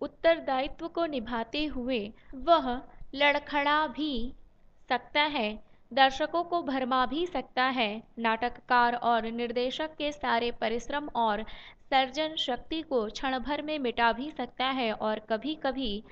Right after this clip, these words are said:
इतना सजीव और सार्थक भी हो सकता है कि नाटककार निर्देशक की सूझबूझ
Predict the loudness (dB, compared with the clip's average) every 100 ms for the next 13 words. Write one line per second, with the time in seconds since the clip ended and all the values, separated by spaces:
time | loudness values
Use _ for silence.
0 | -20 -14 -10 -6 0 0 0 -4 -2 -2
1 | 0 2 4 4 2 0 2 2 0 -8
2 | -6 -6 -2 -4 -4 -6 0 0 0 -4
3 | -4 -4 -4 -6 -12 -18 -16 -2 2 4
4 | 4 2 0 2 2 -2 -4 -2 0 0
5 | -2 -6 -6 -6 -6 -8 -18 -20 -14 -8
6 | -6 -6 -8 -6 -6 -6 -10